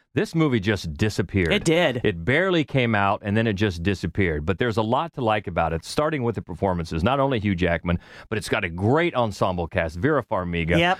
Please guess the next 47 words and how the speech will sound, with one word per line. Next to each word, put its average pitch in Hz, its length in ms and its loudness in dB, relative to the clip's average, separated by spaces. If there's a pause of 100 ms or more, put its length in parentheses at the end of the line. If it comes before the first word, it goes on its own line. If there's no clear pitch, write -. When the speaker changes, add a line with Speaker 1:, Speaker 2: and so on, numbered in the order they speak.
Speaker 1:
uh, 95 160 0
J 131 260 0
K 110 200 -2
Simmons, 82 440 -4 (260)
goes 131 220 0
on 135 260 0
and 117 100 2
on. 87 180 2
It's 90 120 -6
a - 20 -8
great 143 240 0
cast, 135 380 0
and 110 80 0
it's, - 240 -6
it's 113 160 -2
well 151 260 4
directed 151 480 -2
in 110 80 -2
a 104 60 4
lot 117 220 2
of 113 60 -8
spots 101 440 -4
and 92 160 4
well 113 200 2
written 92 440 -2 (320)
as 104 320 0
the 101 320 2 (440)
blocking 151 760 2
and 113 340 0
the 101 120 2
dialogue 95 640 2
just - 300 -4
goes 156 360 0
around 131 360 2
the 110 80 2
room, 107 280 2
rapid 123 360 0
fire, 101 300 -2
boom, 135 280 0
boom, 127 220 2
boom, 117 200 2
boom, 107 180 2
boom, 95 220 2
almost 175 560 -2
Aaron 139 320 2
Sorkin-esque. 113 880 -2
Speaker 2:
Right. 175 300 0